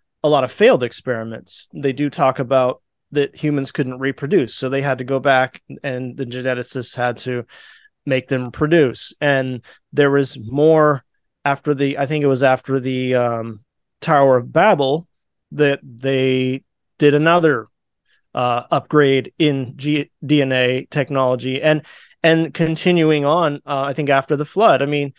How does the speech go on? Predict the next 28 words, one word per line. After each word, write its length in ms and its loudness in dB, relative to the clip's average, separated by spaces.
if 120 -8
humans 400 0
were 440 2
really 380 2
living 420 -4
as 140 -10
long 220 0
as 80 -6
they 80 -6
say 280 0
they 140 0
were 180 0
in 120 -2
the 80 -8
Bible 560 0
up 160 -2
until 260 0
the 80 2
flood, 440 4
then 300 2
we're 420 -2
looking 380 0
at 180 2
either 420 -2
one 320 2
of 80 4
the 100 0
two. 400 -4